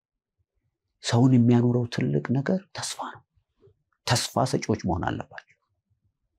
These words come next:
ተስፋን የሚሰጡ መሆን አለባቸው።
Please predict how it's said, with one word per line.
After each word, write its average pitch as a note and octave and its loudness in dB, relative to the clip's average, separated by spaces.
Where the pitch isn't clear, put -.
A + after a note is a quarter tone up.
ተስፋን B2+ 0
የሚሰጡ G2+ 2
መሆን E2 2
አለባቸው። - -6